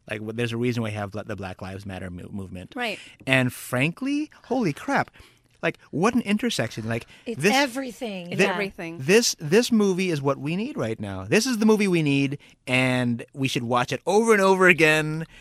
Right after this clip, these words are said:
Speaker 1: Um,
Speaker 2: I'm buying that
Speaker 3: That's
Speaker 2: shit.
Speaker 3: what I fucking
Speaker 1: to make up
Speaker 3: told
Speaker 1: for the
Speaker 3: him.
Speaker 1: fact that it's not gonna win. <laughs>
Speaker 2: No,
Speaker 3: I, I
Speaker 2: stop
Speaker 3: told him,
Speaker 2: it.
Speaker 3: I was
Speaker 2: It
Speaker 3: like, "I've
Speaker 2: is.
Speaker 3: been waiting for this movie. I've been waiting
Speaker 1: I told
Speaker 3: for
Speaker 1: him that.
Speaker 3: something
Speaker 1: So I,
Speaker 3: to move me and
Speaker 1: I,
Speaker 3: touch me like this." And it,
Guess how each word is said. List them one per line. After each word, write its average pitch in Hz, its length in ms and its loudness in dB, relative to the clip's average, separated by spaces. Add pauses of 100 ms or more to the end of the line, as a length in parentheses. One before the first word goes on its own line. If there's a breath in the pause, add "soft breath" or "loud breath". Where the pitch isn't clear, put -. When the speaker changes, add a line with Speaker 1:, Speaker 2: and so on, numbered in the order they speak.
(340 soft breath)
Speaker 1:
Um, 135 340 6
Speaker 2:
I'm - 140 -2
buying 196 340 0
that 160 100 -6
Speaker 3:
That's 302 240 8
Speaker 2:
shit. - 40 2
Speaker 3:
what 453 100 4
I 453 120 4
fucking 403 320 2
Speaker 1:
to 180 60 6
make 185 180 10
up - 40 8
Speaker 3:
told 185 140 8
Speaker 1:
for 214 80 10
the 202 80 8
Speaker 3:
him. - 40 2
Speaker 1:
fact 190 140 8
that 185 80 4
it's 190 80 2
not 165 140 4
gonna 143 160 2
win. 120 180 4
<laughs> 523 400 0
Speaker 2:
No, - 80 8
Speaker 3:
I, 403 480 12
I 403 80 10
Speaker 2:
stop 427 220 10
Speaker 3:
told 440 120 12
him, 381 80 10
Speaker 2:
it. 427 60 12
Speaker 3:
I 302 140 10
was 330 80 10
Speaker 2:
It 392 100 12
Speaker 3:
like, 392 260 12
"I've 254 160 8
Speaker 2:
is. 339 80 6
Speaker 3:
been 320 80 2
waiting 320 540 2
for - 160 -2
this 277 240 -2
movie. 226 400 2
I've 202 100 -4
been 233 200 -2
waiting 254 360 2
Speaker 1:
I 180 140 6
told 220 320 8
Speaker 3:
for 247 60 10
Speaker 1:
him 226 60 10
that. 202 120 10
Speaker 3:
something 285 360 8
Speaker 1:
So 208 60 8
I, 190 140 10
Speaker 3:
to 247 100 8
move 277 320 4
me 269 120 0
and 240 100 2
Speaker 1:
I, 190 160 10
Speaker 3:
touch 190 80 8
me 277 80 -2
like 240 140 -2
this." 233 160 -8
And 214 100 -8
it, - 160 -14